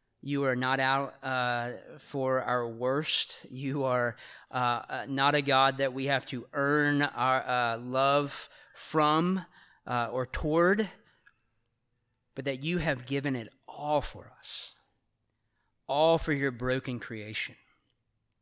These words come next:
You, you are, you are, uh, through Christ, making all things new in this world, but also in our hearts. You are, you are mending our broken hearts.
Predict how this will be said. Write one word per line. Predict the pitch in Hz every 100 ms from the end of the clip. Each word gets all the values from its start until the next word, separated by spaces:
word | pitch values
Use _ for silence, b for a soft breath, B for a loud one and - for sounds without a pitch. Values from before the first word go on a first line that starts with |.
| _ _ _ _ _ _ _ _ _ _ _ _
You, | - 156
you | 147 156 160
are, | 143 127
you | 147 160
are, | 143 135 123
uh, | 147 139 - 107 - - - -
through | 160 165 175
Christ, | - 135 127 - B B -
making | 147 151 165 131 -
all | 147 156 185 185
things | - 170 160 147
new | 147 143
in | 135 147 160
this | 160 - -
world, | 131 123
but | 120
also | 127 143 170 - 165 143 B B -
in | 156 156 151
our | 123 117
hearts. | - 127 113 -
You | 147 151
are, | 143 139
you | 143 156 156
are | 147 135 127 B B
mending | 143 143 160 180 208 185 165 147
our | 139
broken | 135 131 127 110
hearts. | 98 - - -